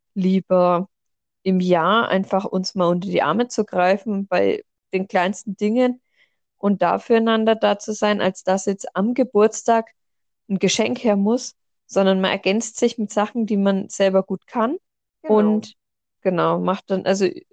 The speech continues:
Speaker 1: schenkt sozusagen dann auch mal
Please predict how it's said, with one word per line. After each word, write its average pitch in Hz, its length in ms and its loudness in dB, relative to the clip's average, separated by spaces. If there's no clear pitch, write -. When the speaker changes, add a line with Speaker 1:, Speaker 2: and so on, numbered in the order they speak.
Speaker 1:
schenkt 208 460 -2
sozusagen 190 680 0
dann 190 220 0
auch 180 300 2
mal 185 520 2